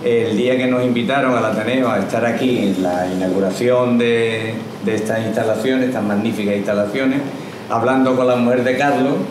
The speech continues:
que me decía que quería escribir un libro, y yo le decía que por qué no empezaba ya, que no empezaba ya. Estando hablando sobre el asunto, pensé, digo, bueno, este hombre que ha pasado desde,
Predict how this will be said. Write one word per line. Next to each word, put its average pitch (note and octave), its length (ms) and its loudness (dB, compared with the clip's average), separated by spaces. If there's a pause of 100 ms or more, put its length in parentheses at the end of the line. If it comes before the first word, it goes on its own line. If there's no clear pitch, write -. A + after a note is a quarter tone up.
(320)
que A2+ 80 -4
me G#2 100 -2
decía B2 440 0
que B2 120 0
quería A#2 220 0
escribir B2 240 0
un B2 160 2
libro, C3 240 2
y A2+ 80 0
yo A#2+ 100 2
le A#2 60 0
decía A#2 340 2
que B2+ 100 2
por A2+ 140 -2
qué B2+ 120 -2
no B2 100 0
empezaba B2+ 480 0
ya, C#3+ 220 0
que A#2+ 80 -2
no A#2 100 -2
empezaba B2 420 0
ya. D3 160 0 (500)
Estando C3 440 0
hablando D3+ 340 2
sobre D3 220 0
el D3 60 0
asunto, D#3 600 0 (280)
pensé, G#2+ 400 0
digo, G#2+ 220 0
bueno, A#2+ 340 0
este A#2+ 280 -2
hombre C#3+ 340 2
que A#2 120 0
ha - 80 0
pasado C3 400 -2
desde, G#2 300 -2